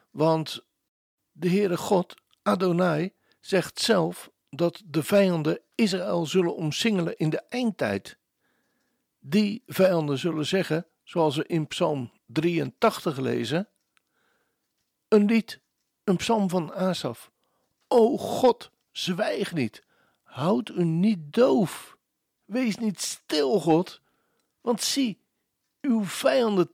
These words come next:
tieren, wie u haten, steken hun hoofd omhoog. Zij beramen listig een heimelijke aanslag tegen uw volk en beraadslagen tegen uw beschermelingen.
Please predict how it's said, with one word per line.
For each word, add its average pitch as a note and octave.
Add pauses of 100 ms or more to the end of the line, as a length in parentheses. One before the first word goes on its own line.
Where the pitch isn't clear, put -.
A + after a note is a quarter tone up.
tieren, G#3 (560)
wie G#3
u G#3
haten, F#3
steken G3+
hun F#3+
hoofd F#3
omhoog. F#3 (680)
Zij -
beramen D#3+
listig F#3 (280)
een F3
heimelijke G#3
aanslag A3+ (440)
tegen A3+
uw G3+
volk A#3 (360)
en A#3
beraadslagen G#3
tegen G3 (200)
uw C4+
beschermelingen. G#3+